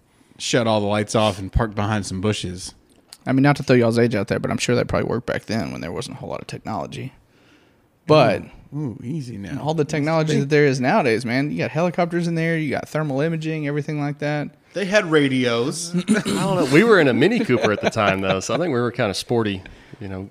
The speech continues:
Speaker 3: could corner pretty good.
Speaker 2: I mean, not
Speaker 1: Hmm.
Speaker 2: that I've ever done it
Speaker 1: <laughs>
Speaker 2: that I can recall,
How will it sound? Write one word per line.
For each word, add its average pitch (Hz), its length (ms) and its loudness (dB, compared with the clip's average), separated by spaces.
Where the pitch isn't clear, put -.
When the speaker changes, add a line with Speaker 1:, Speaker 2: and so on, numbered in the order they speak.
Speaker 3:
could - 220 -10
corner 104 320 -2
pretty 95 240 -10
good. 85 320 -6
Speaker 2:
I - 40 -4
mean, 127 160 0
not 160 180 4
Speaker 1:
Hmm. - 40 -12
Speaker 2:
that - 240 -4
I've 143 280 4
ever 107 200 -2
done 90 240 -4
it 73 220 -10
Speaker 1:
<laughs> 214 80 -2
Speaker 2:
that 135 140 0
I 113 100 0
can 95 140 -8
recall, 107 440 -6